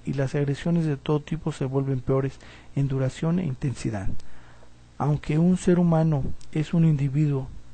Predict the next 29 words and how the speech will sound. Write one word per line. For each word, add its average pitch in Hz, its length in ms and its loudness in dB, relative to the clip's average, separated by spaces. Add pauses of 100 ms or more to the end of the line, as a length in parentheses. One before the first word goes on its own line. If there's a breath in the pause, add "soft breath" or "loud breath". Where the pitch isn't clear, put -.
teniendo 156 500 2
aún 156 260 4
muchas 151 360 0
capacidades 135 720 -2
potenciales, 135 680 -4 (500 loud breath)
dolorosamente 143 920 2 (280 loud breath)
no 170 140 6
puede 180 280 4
ejercerlas 151 600 -2
con 135 200 -2
dignidad. 120 420 -2 (340 loud breath)
Este 151 280 0
es 139 140 0
el 143 120 -2
caso 160 320 0
de 156 60 2
la 135 100 2
gran 147 180 0
mayoría 139 300 0
de 139 60 2
ustedes 160 420 -2
por 143 220 -2
razones 156 400 0
que - 140 -12
son 156 200 0
esencialmente 139 840 -2 (260 loud breath)
geopolíticas. 120 960 -4 (460 loud breath)
Existen 160 500 0
varios 165 400 4